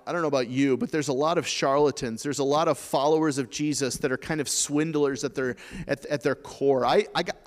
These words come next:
a number of years back, I had someone mail me this, like, prayer shawl that had been in-, infused with, like, divine power that I was supposed to pray under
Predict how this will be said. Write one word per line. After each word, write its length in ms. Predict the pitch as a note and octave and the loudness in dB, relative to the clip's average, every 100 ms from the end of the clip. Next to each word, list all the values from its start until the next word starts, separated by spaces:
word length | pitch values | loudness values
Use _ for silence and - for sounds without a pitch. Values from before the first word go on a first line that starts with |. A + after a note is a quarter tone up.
| - - - | -20 -14 -4
a 60 | |
number 340 | D#3+ G#3 A#3+ A3 | 2 4 6 4
of 100 | E3 | 4
years 240 | F3+ D#3 | 2 2
back, 380 | A#2+ C#3+ D3+ D3+ | 2 2 2 2
I 80 | D#3 | 2
had 140 | D3+ | 2
someone 440 | - F#3+ F#3 D3 | 0 -2 0 0
mail 320 | C3 C3+ E3 D3+ | 0 2 4 2
me 220 | C3 A#2+ | 0 -2
this, 320 | B2 A#2 - - - - | -2 -2 -4 -8 -16 -4
like, 180 | B2+ - _ | -4 -4 _
prayer 500 | - - - D#3+ F3 | -14 -6 4 6 6
shawl 440 | E3+ - C#3+ A2+ A#2 | 4 2 2 2 2
that 140 | B2 | 0
had 180 | C#3 B2 | 0 0
been 160 | D3 C#3 | 0 0
in-, 160 | B2 - | -4 -4
infused 560 | C#3 - - F3 F#3 E3+ | -6 -6 -2 2 2 2
with, 120 | D3 | 2
like, 200 | C#3+ - | 0 0
divine 400 | C3 B2 D#3 D#3+ | -2 0 0 0
power 360 | - D3 D3+ | 0 2 2
that 120 | B2+ B2+ | 2 2
I 80 | |
was 120 | C#3+ C#3 | 2 2
supposed 280 | - D3 | 0 0
to 60 | C3+ | -2
pray 340 | - D3+ D3+ | -4 0 2
under 240 | D3 C3 | 2 0